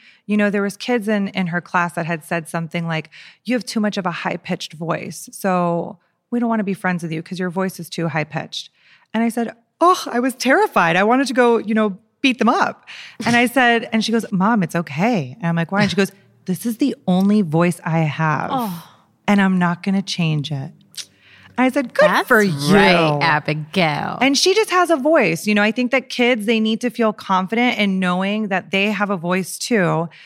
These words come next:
Speaker 1: and they can use that voice for good. And that,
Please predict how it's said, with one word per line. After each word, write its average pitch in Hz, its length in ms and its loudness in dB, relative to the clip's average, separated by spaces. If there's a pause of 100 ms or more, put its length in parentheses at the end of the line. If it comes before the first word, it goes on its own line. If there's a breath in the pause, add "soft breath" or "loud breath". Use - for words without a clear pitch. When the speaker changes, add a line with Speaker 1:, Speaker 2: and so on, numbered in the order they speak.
(160 loud breath)
Speaker 1:
and 196 160 2
they 190 100 0
can 196 200 -2
use 185 200 -2
that 175 240 -2
voice 175 340 -4
for 180 140 -4
good. 190 460 0 (440 soft breath)
And 175 600 0 (120)
that, 170 480 -2